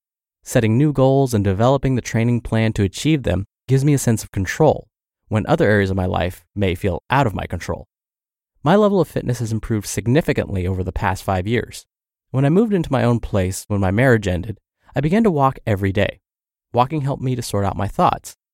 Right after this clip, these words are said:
I began to walk faster and farther, developing a three and a half mile course. I walked in the heat and I walked in the cold. It became a habit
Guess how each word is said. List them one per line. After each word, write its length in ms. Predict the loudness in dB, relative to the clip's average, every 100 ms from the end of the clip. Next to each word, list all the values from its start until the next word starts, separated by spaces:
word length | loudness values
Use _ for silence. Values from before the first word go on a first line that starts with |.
| _ _ _ -6
I 60 |
began 220 | -2 0
to 60 | 0
walk 220 | 0 -2
faster 600 | -4 -2 -2 -2 -8 -6 -4
and 160 | -6
farther, 480 | -2 0 0 -2 -12 _ _ -6
developing 420 | 2 2 2 0
a 60 | -2
three 200 | -2 0
and 100 | 0
a 40 |
half 320 | 0 -2 -2
mile 240 | -2 -2 -4
course. 480 | -2 -2 -2 -10 _ _ _ _ _ _ -8
I 60 |
walked 280 | 0 0 0
in 120 | -2
the 40 | -2
heat 360 | -2 -4 -6 -8
and 160 | -2
I 60 | 2
walked 260 | 2 2 0
in 100 | -2
the 60 |
cold. 380 | 0 0 -2 -8 _ _ _ _ _ -8
It 120 | -6
became 260 | -4 -2 -4
a 60 |
habit 420 | -2 0 0 -4